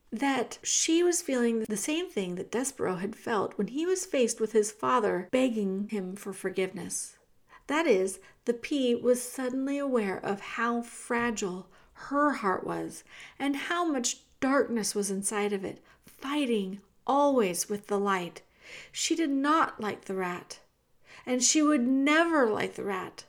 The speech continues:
but she knew what she must do to save her own heart. And so, here are the words the princess spoke to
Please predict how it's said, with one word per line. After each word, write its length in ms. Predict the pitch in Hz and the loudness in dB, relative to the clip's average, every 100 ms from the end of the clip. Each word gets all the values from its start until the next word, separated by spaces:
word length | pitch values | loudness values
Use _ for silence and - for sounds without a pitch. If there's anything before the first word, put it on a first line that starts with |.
| _ _ _ - - _ - | _ _ _ -20 -20 _ -14
but 160 | 240 | -6
she 340 | - - 240 262 | -4 -2 0 0
knew 640 | 269 269 220 175 185 233 202 | 0 2 0 0 -8 -10 -8
what 120 | - | -4
she 300 | - - 240 | -2 0 2
must 400 | 240 240 - - | 2 0 -4 -2
do 420 | 240 185 160 190 - _ _ - | 0 0 -2 -8 -18 _ _ -10
to 140 | 254 | -8
save 640 | 240 - 277 226 190 196 - _ _ - - | -6 -4 -2 2 2 0 -8 _ _ -20 -10
her 480 | 269 269 185 - 202 - | -2 0 0 -2 -8 -10
own 360 | 202 202 202 196 | -4 -2 -2 -4
heart. 580 | - 226 226 - - - _ _ _ _ _ _ _ _ _ _ _ _ - _ | -8 -10 -8 -10 -14 -20 _ _ _ _ _ _ _ _ _ _ _ _ -20 _
And 240 | 233 262 277 | 0 2 2
so, 360 | - - - - | 2 -2 -6 -14
here 600 | - 302 320 330 339 - | 0 4 6 4 2 0
are 240 | 220 214 208 | 2 2 4
the 120 | 220 | 2
words 380 | 196 170 - - | 2 0 -4 -8
the 100 | 180 | -8
princess 400 | 202 202 226 - | -8 -8 -6 -6
spoke 440 | - 190 - - | -4 -4 -6 -8
to 100 | 180 | -10